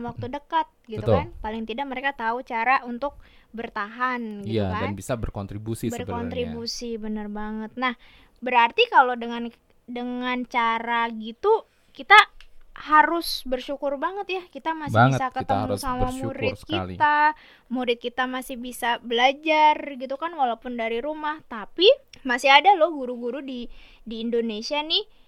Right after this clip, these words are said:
Speaker 1: yang harus datang ke rumah muridnya satu-satu.
Speaker 2: Iya, bener.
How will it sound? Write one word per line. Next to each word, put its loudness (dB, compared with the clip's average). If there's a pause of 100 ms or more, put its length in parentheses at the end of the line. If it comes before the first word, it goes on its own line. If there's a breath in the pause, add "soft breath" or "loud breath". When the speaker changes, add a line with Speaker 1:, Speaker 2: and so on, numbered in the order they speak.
(140)
Speaker 1:
yang -4
harus 0 (400)
datang 2 (400)
ke -2
rumah 4
muridnya -4
satu-satu. -4
Speaker 2:
Iya, 6
bener. 4